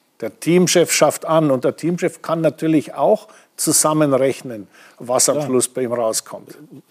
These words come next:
Speaker 2: Da hat der Christian absolut recht. Ja, äh, es spielen, es spielen, äh, sehr wohl, äh, primär die kommerziellen Gesichtspunkte eine, eine sehr große Rolle.
Speaker 1: Wie in
Speaker 2: Äh,
Speaker 1: anderen Sportarten auch.
Speaker 2: wie, wie in anderen Sportarten a-, auch.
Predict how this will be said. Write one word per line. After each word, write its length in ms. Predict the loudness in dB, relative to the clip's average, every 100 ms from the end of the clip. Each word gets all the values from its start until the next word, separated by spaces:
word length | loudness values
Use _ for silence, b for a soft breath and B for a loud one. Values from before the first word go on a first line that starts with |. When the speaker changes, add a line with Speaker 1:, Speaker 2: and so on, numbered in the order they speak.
| -12
Speaker 2:
Da 140 | -6 0
hat 200 | 0 -2
der 80 |
Christian 400 | -2 0 0 -2
absolut 520 | -4 -4 -4 -2 -2 -2
recht. 440 | -4 -4 -8 -20 b b b _
Ja, 600 | -2 0 0 0 0 -2
äh, 240 | -2 -2 -2
es 120 | -4
spielen, 400 | -6 0 0 0
es 260 | -6 -6 -6
spielen, 440 | -4 -2 -2 -2
äh, 340 | -6 -6 -6 -4
sehr 300 | 2 2 0
wohl, 360 | -2 0 0
äh, 1200 | -4 -6 -6 -2 -4 -4 _ _ _ _ _ _
primär 380 | 0 0 0 -2
die 140 | -6
kommerziellen 680 | -8 -4 -4 -2 0 0 0
Gesichtspunkte 840 | -4 -4 -6 -6 -10 -10 -4 -4 -4 b b b
eine, 380 | -8 -4 -4 -4
eine 240 | -4 -4
sehr 240 | -2 0 -2
große 400 | -4 -10 -8 -4
Rolle. 400 | -4 -2 -4 -8 b b b -10
Speaker 1:
Wie 180 | -2
in 80 | 0
Speaker 2:
Äh, 40 | 0
Speaker 1:
anderen 220 | 0 0
Sportarten 520 | 0 -2 2 0 0
auch. 320 | 0 0 0
Speaker 2:
wie, 440 | -8 -8 -6 -4 0
wie 60 |
in 100 | 0
anderen 300 | 2 0 0
Sportarten 640 | -2 -2 -2 0 -4 -4
a-, 240 | -4 -2 -2
auch. 340 | 0 0 0